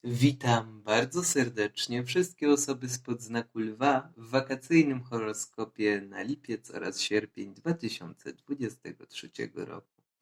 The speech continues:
Jeżeli jesteś nową osobą na tym kanale, witam cię bardzo serdecznie i zachęcam do subskrypcji mojego kanału, abyś był, była ze wszystkim na bieżąco i abyś nie przegapiła, nie przegapił horoskopów na kolejne miesiące.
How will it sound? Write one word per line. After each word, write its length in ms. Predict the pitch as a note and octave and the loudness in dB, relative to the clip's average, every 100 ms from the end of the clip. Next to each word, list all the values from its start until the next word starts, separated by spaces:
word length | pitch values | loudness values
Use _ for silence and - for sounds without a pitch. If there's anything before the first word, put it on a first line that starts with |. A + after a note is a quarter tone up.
| _ - - - _ | _ -20 -20 -20 _
Jeżeli 360 | F#3 E3 F3 D#3+ | 6 8 10 8
jesteś 460 | D#3 - C#3+ B2+ | 6 4 2 2
nową 340 | A#2+ B2+ E3 F#3 | 4 2 4 2
osobą 400 | F3 C3+ B2 A#2+ | 2 0 -2 -2
na 140 | A#2 | -4
tym 220 | - G#2+ | -8 -10
kanale, 600 | G#2 A2 A2 G#2+ G#2+ G#2+ G#2 | -8 -8 -6 -6 -8 -14 -18
witam 320 | G#2 G2+ G#2 G#2+ | -18 -12 -12 -12
cię 140 | - | -12
bardzo 360 | G2 G2 F#2 G#2 | -6 -6 -6 -6
serdecznie 680 | - G#2 G#2 G#2 - A2 | -6 -6 -8 -12 -10 -8
i 40 | G#2+ | -4
zachęcam 600 | A2 G#2+ G#2+ G#2 G#2+ G#2 | -4 -4 -6 -8 -10 -8
do 120 | A2+ | -8
subskrypcji 800 | A2+ - - - F#3 - - G#2+ | -8 -14 -10 -2 -2 -2 -14 -10
mojego 360 | G2+ F#2+ F#2+ G2 | -6 -4 -4 -6
kanału, 580 | - F#2 E2+ E2 - - _ | -6 -8 -8 -16 -20 -20 _
abyś 360 | G#2 A2+ A#2 A2 | -4 0 0 -2
był, 260 | - A#2 | 0 0
była 280 | A2 A2 G#2+ | 0 -2 -2
ze 140 | G#2 G#2 | -2 -6
wszystkim 500 | - G2+ - F#2 F#2 | -12 -14 -14 -14 -10
na 100 | F2+ | -10
bieżąco 680 | - - - _ _ D3+ E3+ _ _ _ _ - | -10 -12 -14 _ _ -14 -14 _ _ _ _ 2
i 100 | E3 | 4
abyś 280 | C3 B2+ | 4 2
nie 100 | C3+ | -2
przegapiła, 640 | B2 - A2 G#2 - D3+ C3 | -4 -4 -2 -2 0 2 2
nie 140 | A2 | 0
przegapił 500 | - G#2+ A2 A2 G#2+ | -4 -4 -2 -4 -6
horoskopów 680 | - G#2 G#2 - C#3+ B2+ A#2 | -10 -12 -12 -10 -10 -8 -14
na 120 | F#2+ | -14
kolejne 540 | - G2 G2+ G2+ F#2+ | -10 -6 -6 -6 -12
miesiące. 720 | F#2 F2+ - - F2+ _ - | -16 -16 -16 -18 -20 _ -20